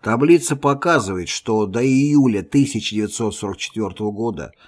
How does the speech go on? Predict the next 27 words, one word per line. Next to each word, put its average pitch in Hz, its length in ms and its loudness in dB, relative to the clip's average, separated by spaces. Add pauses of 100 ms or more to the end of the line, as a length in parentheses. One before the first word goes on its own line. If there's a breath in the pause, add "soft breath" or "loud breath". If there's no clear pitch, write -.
(260 loud breath)
Англия 135 500 4
и 98 180 -2
ее 135 320 4
империя 95 560 -2
имели 165 440 0
значительно 135 640 -2
больше 123 480 2
дивизий 123 640 0
в 82 60 -10
соприкосновении 135 880 0
с - 100 -8
противником, 127 760 -2
чем 98 300 -6
Соединенные 120 640 -2
Штаты. - 540 -8 (680 soft breath)
Эти 147 280 2
общие 180 380 6
цифры 101 600 -2
распространяются 139 840 0
не 147 100 2
только 147 380 2
на 120 100 2
европейские 131 880 0
и 110 60 -2
африканские 110 720 -4
театры 104 420 -4
войны, 101 480 -6